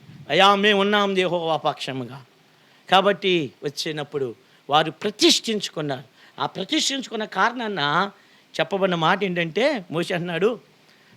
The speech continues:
ఆయన లేవి కా-, లేవి గురించి చూస్తే నరహంతకులు, నరహంతకుడు అతను,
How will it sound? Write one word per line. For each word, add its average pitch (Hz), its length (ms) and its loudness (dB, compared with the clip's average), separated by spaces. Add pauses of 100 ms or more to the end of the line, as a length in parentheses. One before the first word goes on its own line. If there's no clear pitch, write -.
(100)
ఆయన 170 200 0 (380)
లేవి 190 220 0
కా-, 175 280 0
లేవి 180 340 -2
గురించి 185 320 -4
చూస్తే 302 380 2 (360)
నరహంతకులు, 233 720 4 (600)
నరహంతకుడు 190 640 -2
అతను, 127 240 -10